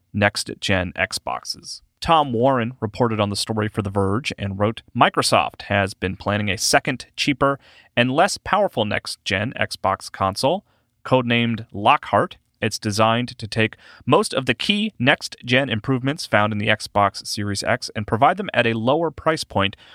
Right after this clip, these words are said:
for gaming at ten eighty p or fourteen forty p." A newly leaked Microsoft document posted on Twitter includes references to this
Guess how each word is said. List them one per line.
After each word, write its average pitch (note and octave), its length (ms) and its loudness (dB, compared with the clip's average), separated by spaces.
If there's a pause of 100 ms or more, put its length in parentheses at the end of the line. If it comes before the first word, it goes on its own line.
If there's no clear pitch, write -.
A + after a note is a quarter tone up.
(140)
for A#2+ 120 2
gaming B2+ 480 2
at G#2 260 0
ten B2+ 320 2
eighty A2 240 -2
p D3+ 380 -2
or G#2+ 160 -2
fourteen G#2 480 -2
forty B2 280 -2
p." A2+ 360 -2 (440)
A A#2+ 60 6
newly D#3+ 460 2
leaked C3+ 420 -2
Microsoft A2+ 760 0
document C3 500 0
posted A2 460 -2
on G2+ 180 2
Twitter C3 400 -2
includes G#2 420 -2
references G#2 580 2
to G#2+ 100 -4
this G2 260 0